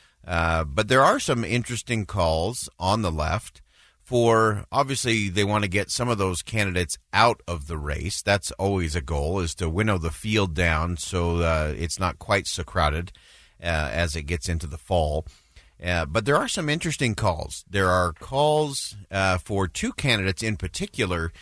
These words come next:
not just to get out of the presidential race, but to step into another race, to step into a Senate race. And,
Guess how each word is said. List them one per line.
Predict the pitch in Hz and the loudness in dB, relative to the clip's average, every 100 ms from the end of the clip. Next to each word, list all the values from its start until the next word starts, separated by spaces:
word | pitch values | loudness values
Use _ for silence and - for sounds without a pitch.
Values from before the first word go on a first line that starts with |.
| - - | -20 -10
not | - 147 | -6 -4
just | - 254 | -6 -6
to | 160 | -4
get | 151 151 | 0 2
out | 143 | 2
of | 120 | 4
the | 113 101 90 - | 4 4 0 -2
presidential | 143 113 117 175 117 92 | 0 2 2 2 2 2
race, | 82 64 - - - _ _ _ | 0 -4 -12 -18 -20 _ _ _
but | 95 120 | 0 0
to | - 120 | 2 -4
step | - 147 - | 0 0 2
into | 147 147 151 | -2 0 0
another | 151 185 190 | 2 0 0
race, | 82 - - - | -4 -8 -12 -18
to | 90 | -16
step | - 117 95 | 0 0 2
into | 110 98 87 - _ _ - 117 101 | 0 2 -2 -6 _ _ -4 0 2
a | 85 92 | 2 0
Senate | - - 175 98 - _ - - | 0 -2 0 -2 -6 _ -20 -4
race. | 90 69 71 - - _ _ _ _ _ _ _ _ | -2 -2 -6 -14 -16 _ _ _ _ _ _ _ _
And, | 113 113 110 104 101 98 85 | 2 4 6 4 0 -4 -8